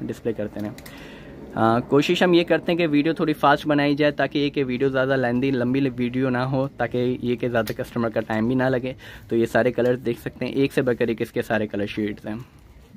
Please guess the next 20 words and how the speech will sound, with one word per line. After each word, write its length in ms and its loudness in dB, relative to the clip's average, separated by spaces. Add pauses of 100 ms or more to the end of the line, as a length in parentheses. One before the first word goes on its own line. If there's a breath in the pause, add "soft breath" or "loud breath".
माशाल्लाह 360 -4
से। 260 -12
करदाने 400 0
की 120 0
टचिंग 320 2
आप 120 4
देख 200 -2
लें, 100 0
असल 200 -4
कितनी 240 -4
खूबसूरत 460 -4
टचिंग 260 -2
की 140 -2
हुई 120 -2
है 60 2
इसके 200 -4
ऊपर। 220 -4 (360 loud breath)
स्टिचिंग 400 0
का 100 4
लुक, 220 2